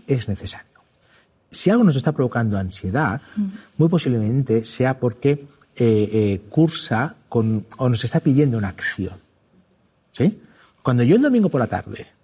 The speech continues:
Speaker 1: pienso, "Ay, mañana lunes al trabajo", claro, te está diciendo algo eso. Te está diciendo que la experiencia en el trabajo no es positiva. Y a partir de aquí puedes hacer dos cosas, ignorarla o atenderla. Y
Speaker 2: Ujú.
Speaker 1: atenderla a veces significa que tienes que enriquecer tu puesto de trabajo,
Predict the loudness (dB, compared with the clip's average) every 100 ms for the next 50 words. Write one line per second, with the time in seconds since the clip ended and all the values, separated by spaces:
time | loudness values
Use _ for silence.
0 | _ _ _ 0 2 0 0 2 2 4
1 | 4 2 -2 -2 -4 -4 -12 _ _ _
2 | _ _ _ _ _ _ _ _ -20 _
3 | -4 0 2 0 -6 -6 -4 0 0 0
4 | 0 0 0 -4 -4 -2 0 0 2 2
5 | 0 -4 -6 -6 -4 -2 -2 0 0 0
6 | 0 0 -2 -4 -6 -4 -2 -4 -8 _
7 | _ _ -20 -20 _ _ -4 -2 -2 0
8 | 0 0 -2 -4 -2 -4 -4 -4 -4 -4
9 | -4 -2 0 0 0 -2 -4 -6 -2 -2
10 | -4 -6 -6 -8 _ _ -2 0 2 2
11 | 2 0 2 0 0 0 0 2 0 2
12 | -2 0 0 0 -2 -2 0 -2 0 0
13 | -2 0 -2 -2 -8 -8 -8 -6 -4 -4
14 | -4 -8 -10